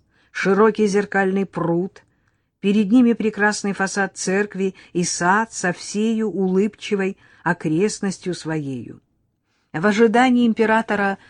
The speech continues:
сделана была от начала рощи просека, у каждого подпиленного дерева стоял человек — и по данному сигналу сваливал дерево. Не обошлось без жертв, но зато перед русским царём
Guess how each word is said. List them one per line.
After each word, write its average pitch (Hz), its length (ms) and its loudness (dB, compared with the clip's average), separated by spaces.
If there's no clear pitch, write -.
сделана 190 560 2
была 175 340 2
от - 260 0
начала 185 520 2
рощи 170 320 2
просека, 190 640 0
у 185 140 4
каждого 202 640 4
подпиленного 180 720 2
дерева 175 320 2
стоял 160 500 -4
человек — 180 840 0
и 175 100 2
по 170 160 2
данному 165 640 4
сигналу 180 680 2
сваливал 202 840 2
дерево. 147 640 -2
Не 175 120 4
обошлось 208 480 2
без 165 200 2
жертв, 180 500 -2
но 190 340 0
зато 160 360 -2
перед 156 300 -2
русским 233 440 4
царём 208 520 2